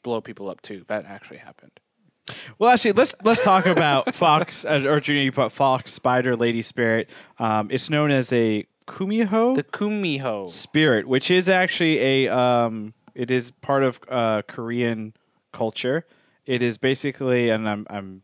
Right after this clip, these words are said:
Speaker 2: probably butchering, so forgive me, but the idea is a female that is of, um,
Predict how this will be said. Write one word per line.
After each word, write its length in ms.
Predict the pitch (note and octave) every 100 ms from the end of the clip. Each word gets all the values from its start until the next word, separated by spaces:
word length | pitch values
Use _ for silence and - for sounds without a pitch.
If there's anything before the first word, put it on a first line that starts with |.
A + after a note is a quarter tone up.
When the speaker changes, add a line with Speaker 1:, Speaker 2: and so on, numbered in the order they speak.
| _
Speaker 2:
probably 400 | - G2+ G#2+ C3
butchering, 400 | B2 F#2+ - G#2+
so 120 | G#2+
forgive 300 | F#2+ G2+ G2+
me, 120 | F2+ F2+
but 260 | G#2+ G2
the 140 | A2 A2+
idea 320 | A#2+ D3 D3+
is 360 | C3+ C3 A#2+ - - - -
a 100 | A#2+
female 720 | - F3+ E3+ C3+ A#2+ A2 A2 - _
that 160 | A#2 A2+
is 240 | A#2 A2
of, 240 | A2+ G#2 G#2+
um, 540 | G2+ G2 F#2+ F#2 F2+